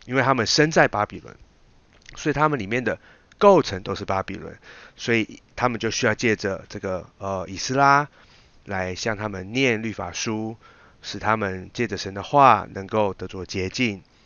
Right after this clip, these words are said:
教育，还有重新的构成。那再来，尼西米呢，他建造、修造耶路撒冷的城墙，就带进了后面的有分别、有保护，还有彰显。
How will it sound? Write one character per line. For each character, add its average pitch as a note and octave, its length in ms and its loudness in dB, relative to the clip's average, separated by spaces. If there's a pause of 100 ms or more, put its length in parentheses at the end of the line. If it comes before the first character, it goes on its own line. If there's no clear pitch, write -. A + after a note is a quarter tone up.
(280)
教 A#2+ 320 6
育， G2 260 -6
还 - 140 -10
有 F#2 140 -8
重 G2 200 -12
新 G2+ 200 -12
的 F#2+ 80 -10
构 G#2+ 240 -4
成。 F#2 340 -12 (560)
那 - 120 -10
再 A#2 180 4
来， G2 260 0
尼 A#2 140 -2
西 E3+ 240 0
米 C3 160 2
呢， A2 260 0 (260)
他 A#2+ 320 6
建 A#2+ 320 4
造、 G#2 360 4 (480)
修 A#2+ 380 4
造 G2 340 6
耶 G#2+ 160 -2
路 G2+ 80 -2
撒 G#2+ 140 -6
冷 G2 80 -6
的 F#2 100 -8
城 G2+ 240 -6
墙， F#2+ 340 -4 (320)
就 A2 140 -10
带 G#2+ 220 4
进 G#2+ 120 -6
了 F#2+ 80 -6
后 G#2 200 -4
面 F#2+ 200 -6
的 F2 120 -10
有 F2+ 200 -8
分 D#3+ 340 2
别、 G2 440 -2 (300)
有 F#2+ 200 -2
保 F#2+ 220 -2
护， G2+ 400 -10 (240)
还 - 160 -8
有 F2 140 -8
彰 F#2 260 -10
显。 - 220 -12